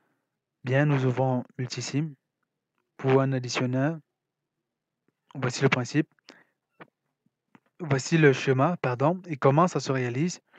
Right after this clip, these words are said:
Nous avons dit, le choix des composants se fait sur cette barre des composants. Alors, vous cliquez là, et nous avons pris la dernière fois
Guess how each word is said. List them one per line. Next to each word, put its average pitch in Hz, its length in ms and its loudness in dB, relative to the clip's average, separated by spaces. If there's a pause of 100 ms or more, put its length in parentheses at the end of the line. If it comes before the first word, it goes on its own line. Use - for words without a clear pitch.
(200)
Nous 131 80 2
avons 123 160 -2
dit, 160 200 -4 (540)
le 135 100 0
choix 175 200 6
des 175 80 4
composants 151 460 2
se 139 160 0
fait 156 300 0 (1300)
sur - 160 -6
cette 135 180 0
barre 139 240 0
des 135 80 -6
composants. 123 500 -4 (680)
Alors, 120 380 -2 (720)
vous - 100 -18
cliquez 127 560 -6 (1160)
là, 127 340 -6 (1800)
et 120 420 -4
nous 120 200 -6
avons 120 220 -4
pris 127 240 -6
la 123 140 -6
dernière 117 240 -6
fois 131 320 -6